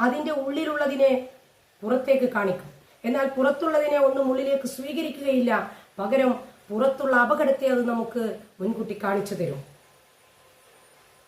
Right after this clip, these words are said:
അതുകൊണ്ടാണ് മഹാനായ പണ്ഡിതൻ ഇബ്നു തൈമിയ്യ റഹിമഹുല്ലാ അദ്ദേഹത്തിന്റെ ശിഷ്യനോട് പറഞ്ഞു, "നീ നിന്റെ ഹൃദയത്തെ ഒരു സ്പോഞ്ച് പോലെയാക്കരുത്, പകരം നീ അതിനെ ഒരു,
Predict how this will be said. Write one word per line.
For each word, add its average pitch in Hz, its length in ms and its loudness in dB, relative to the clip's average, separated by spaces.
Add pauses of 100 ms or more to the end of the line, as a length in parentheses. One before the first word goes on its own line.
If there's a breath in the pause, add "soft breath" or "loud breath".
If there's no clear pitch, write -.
അതുകൊണ്ടാണ് 240 840 2 (220)
മഹാനായ 262 460 2 (100)
പണ്ഡിതൻ 277 280 -4
ഇബ്നു 277 260 -4
തൈമിയ്യ 285 400 -2
റഹിമഹുല്ലാ 254 500 4
അദ്ദേഹത്തിന്റെ 240 400 -2
ശിഷ്യനോട് 240 560 -2
പറഞ്ഞു, 214 320 -2 (360 loud breath)
"നീ 226 160 0
നിന്റെ 226 220 0
ഹൃദയത്തെ 214 720 -4 (280 loud breath)
ഒരു 202 360 0 (260)
സ്പോഞ്ച് 277 500 2
പോലെയാക്കരുത്, 214 880 0 (220 loud breath)
പകരം 214 300 -4
നീ 226 180 0
അതിനെ 214 280 0
ഒരു, 196 300 0